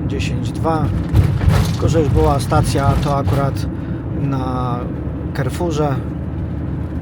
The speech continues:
to nie nagrywałem już, bo była samoobsługowa, także... Ale spalanie też się tam lekko ponad dychę.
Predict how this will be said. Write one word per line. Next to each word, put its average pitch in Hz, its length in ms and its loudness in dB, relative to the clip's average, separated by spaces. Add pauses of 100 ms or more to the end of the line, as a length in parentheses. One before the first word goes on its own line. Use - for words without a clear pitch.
(440)
to 135 140 -2
nie 131 200 -2 (600)
nagrywałem 127 680 -4
już, - 160 -4 (640)
bo 131 60 -2
była 123 220 -4
samoobsługowa, 123 800 -2
także... 113 300 -4 (1400)
Ale 139 340 -2
spalanie 127 440 -2
też - 180 -4
się - 80 -4
tam 113 220 -4 (840)
lekko - 280 -2
ponad 131 400 -4
dychę. 131 280 -4